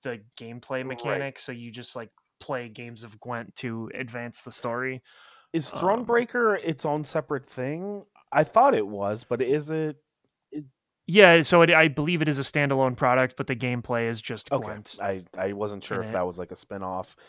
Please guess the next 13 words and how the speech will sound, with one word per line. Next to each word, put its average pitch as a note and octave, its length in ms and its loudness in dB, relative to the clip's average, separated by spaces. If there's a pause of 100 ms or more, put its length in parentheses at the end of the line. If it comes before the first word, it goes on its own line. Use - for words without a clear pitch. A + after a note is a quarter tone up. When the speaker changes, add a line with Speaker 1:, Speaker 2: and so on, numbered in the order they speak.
(340)
Speaker 2:
or, A2+ 80 -8
well, G2+ 80 -6
not G2+ 180 -6
necessarily E2+ 400 -10
a D#2 80 -12
spin-off, F#2+ 560 -6
but, F2 160 -8
like, E2 300 -12
an E2 120 -10
expansion E2 600 -14
of D2+ 140 -16
Gwent, F2 380 -12
or D#2+ 440 -14